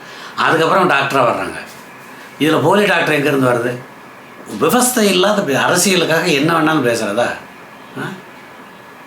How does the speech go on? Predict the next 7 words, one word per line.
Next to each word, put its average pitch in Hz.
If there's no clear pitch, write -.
எ-, 107
எட்டு 123
சதவீத 123
ஓட்டை 160
நிலைநிறுத்திருக்கிறவங்களும் 135
கொஞ்சம் 127
நியாயம். 143